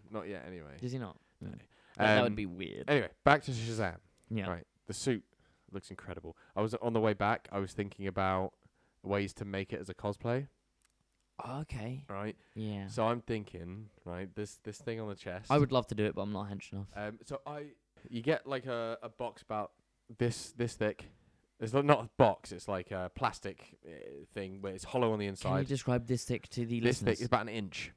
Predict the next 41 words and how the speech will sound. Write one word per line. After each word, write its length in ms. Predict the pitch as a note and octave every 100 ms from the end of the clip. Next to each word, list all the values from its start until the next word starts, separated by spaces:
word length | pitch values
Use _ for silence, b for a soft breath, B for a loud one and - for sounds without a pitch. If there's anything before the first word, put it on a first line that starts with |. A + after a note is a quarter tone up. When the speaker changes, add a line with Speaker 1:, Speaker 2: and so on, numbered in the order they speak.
| _ -
Speaker 1:
right? 140 | F#2+
Speaker 2:
Okay. 240 | A2 A2 G#2
<laughs> 60 | B B B B _
Speaker 1:
It's 60 | -
about 120 | A#2
an 100 | A2
inch 180 | B2+ A#2
and 60 | A#2
a 140 | G#2
Speaker 2:
A 40 | B2
Speaker 1:
bit. 80 |
Speaker 2:
box 380 | A#2 A#2 - -
an 120 | G#2 - G#2
Speaker 1:
Right. 100 | A2+
Speaker 2:
inch 220 | A#2 A2+
thick. 280 | - G2+ - - _ _ _ -
Speaker 1:
Um, 640 | A2+ A2+ A2+ A2 A2 A2 A2+ B2
made 180 | B2+
of 100 | B2
plastic. 520 | - G#2+ F#2 - G2+ G2
It's 100 | F#2+
gold. 400 | - G#2+ G#2+ G2+ -
You, 120 | G2+
you 140 | A2
can 120 | - G#2
spray 220 | - G#2
paint 240 | G2+ F2
it 80 | F2
gold 240 | F#2 F#2
or 60 | F2+
whatever. 380 | E2 E2 - F2+ -
Speaker 2:
Uh-huh. 300 | G2+ F#2 F#2+
Speaker 1:
You 80 | G2+
cut 260 | B2 D#3
out 260 | G#2+ A#2 -
the 80 | G#2
lightning 360 | G#2+ G#2+ F#2+
bolt 280 | F#2+ G2 A2+
in 100 | G#2
the 60 | G2
middle. 320 | F#2+ G2 A#2+